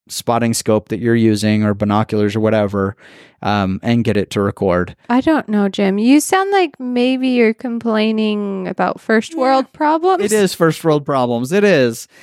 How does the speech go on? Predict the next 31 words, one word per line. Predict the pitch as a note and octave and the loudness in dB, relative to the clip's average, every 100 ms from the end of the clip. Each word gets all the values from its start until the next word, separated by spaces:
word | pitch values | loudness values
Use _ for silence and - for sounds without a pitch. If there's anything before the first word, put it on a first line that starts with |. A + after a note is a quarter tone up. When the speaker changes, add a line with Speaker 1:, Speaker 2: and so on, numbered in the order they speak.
| - - | -20 -6
Speaker 1:
So | - | 0
there | F#3 G#3+ | 2 4
are | G#3 | 2
a | |
few | - G#3+ G#3+ | 2 2 4
other | G#3 | 2
solutions. | F#3+ G3 E3 D#3 D#3 D3+ | 2 2 2 2 0 -2
There's | C3+ B2+ - | 0 -2 -4
All-In | A#2+ A#2+ D3 D#3 D3+ D3+ D#3 - | -4 0 2 4 4 2 0 -4
and | A#2+ G#2+ | -4 0
MagView | A2 B2+ B2+ B2 C3 C3 | 0 0 -2 0 2 4
that | B2+ | 2
are | A#2 | 0
kind | - A#2+ | -2 -2
of | B2 | 0
the | |
new | B2 B2 B2+ C3 | 2 2 2 2
cool | B2 - B2+ | -2 -2 -2
kid | A#2+ A#2+ A#2 A#2 B2+ | -2 0 0 -2 -8
solutions | - C#3 B2+ B2 - A2+ - | -2 0 0 0 -2 -4 -4
to | A2 | -2
this. | G#2+ A2 - - _ _ _ _ _ - | 0 0 -2 -10 _ _ _ _ _ -8
Uh, | C3+ B2+ A#2+ | -2 0 0
problem | - G#3 G#3+ G#3 | 0 2 2 2
with | G3 | 2
those | E3+ E3+ | 4 4
is | D#3+ D#3 - - | 4 2 0 -2
it | C#3 | 0
has | C3+ C#3+ - | 2 0 -2
to | D3 | -4
be | B2+ B2 A#2 | -2 0 -2